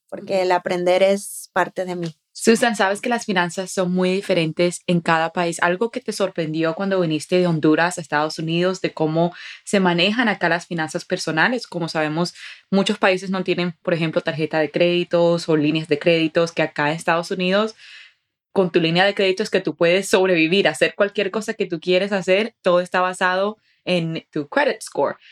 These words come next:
Speaker 2: Entonces, ¿hubo algo que te sorprendió cuando llegaste acá?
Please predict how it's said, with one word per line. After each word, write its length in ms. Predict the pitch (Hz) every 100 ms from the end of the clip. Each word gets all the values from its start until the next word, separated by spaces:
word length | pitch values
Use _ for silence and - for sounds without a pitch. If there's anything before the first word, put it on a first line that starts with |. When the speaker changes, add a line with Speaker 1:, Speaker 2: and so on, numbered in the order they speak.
| -
Speaker 2:
Entonces, 560 | - 190 196 190 220 214
¿hubo 200 | 220 220
algo 200 | 226 220
que 80 | 220
te 120 | -
sorprendió 600 | 202 190 185 170 165 165
cuando 180 | 165 196
llegaste 400 | 185 156 151 -
acá? 320 | 175 185 233